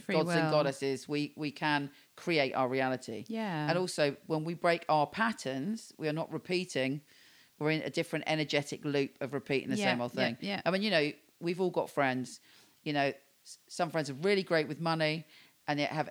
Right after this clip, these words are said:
Speaker 2: every terrible love relationship known to all humanity, or
Speaker 1: Mm.
Speaker 2: always attract someone who's married, or blah, blah, blah.
Speaker 1: Yeah.
Speaker 2: Or then we've got other friends who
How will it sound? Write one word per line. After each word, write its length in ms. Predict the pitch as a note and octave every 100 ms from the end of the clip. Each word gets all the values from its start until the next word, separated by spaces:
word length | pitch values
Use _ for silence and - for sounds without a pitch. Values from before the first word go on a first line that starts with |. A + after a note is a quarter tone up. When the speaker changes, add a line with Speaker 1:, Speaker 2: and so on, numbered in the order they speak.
| -
Speaker 2:
every 260 | E3 D#3
terrible 380 | D3 D3 C3+ C3+
love 180 | C3+ C3+
relationship 400 | C3+ B2+ - -
known 160 | C3+
to 100 | A#2+ C3+
all 60 |
humanity, 460 | B2 B2 B2+ F3 B2
or 80 | B2
Speaker 1:
Mm. 40 |
Speaker 2:
always 180 | D3+ C#3+
attract 340 | C3 - C3 -
someone 200 | C3 B2+
who's 120 | B2
married, 300 | C#3 C3 B2
or 120 | A#2+
blah, 220 | A#2 B2
blah, 120 | A#2+
blah. 300 | G2 D3+ G#3 A3
Speaker 1:
Yeah. 460 | A#3 A#3+ G3+ D3
Speaker 2:
Or 220 | D3 C#3 C3+
then 120 | D3+
we've 100 | C#3+
got 80 | D3
other 200 | - G#3+
friends 640 | - F3 E3 D#3 D#3 - - _ D3
who 420 | D3 C#3 C#3+